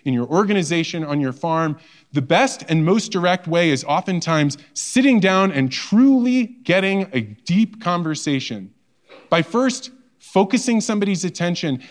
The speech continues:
and getting them to talk through open-ended questions. It's also that tiniest choices game, listening to the smallest details that they couldn't take out of what they're saying because it's so deeply important to them. But if you ask that question,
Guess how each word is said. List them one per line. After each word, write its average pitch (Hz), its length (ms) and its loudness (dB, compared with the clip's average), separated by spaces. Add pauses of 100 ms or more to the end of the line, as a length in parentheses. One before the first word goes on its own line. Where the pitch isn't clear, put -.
and 143 220 -2
getting 233 360 2
them 151 320 -4 (280)
to 190 120 0
talk - 540 -2
through 185 240 2
open-ended 175 540 0
questions. 185 640 -6 (1080)
It's 185 140 2
also 240 380 6 (180)
that 180 200 2
tiniest 240 500 2
choices 214 460 0
game, 120 260 0
listening 226 520 0 (180)
to 170 160 0
the 139 120 2
smallest 277 840 2
details 185 560 2 (220)
that 175 160 2
they 180 100 6
couldn't 294 480 0
take 240 280 0
out 175 320 0 (280)
of 147 160 0
what 185 200 0
they're 190 140 2
saying 190 360 0
because 147 320 -2
it's 165 160 -6
so 214 240 0
deeply 190 400 0
important 160 400 -2
to 135 40 -2
them. 127 180 0
But 131 100 -2
if 135 100 -6
you 185 140 2
ask 247 260 0
that 220 220 0
question, 196 480 0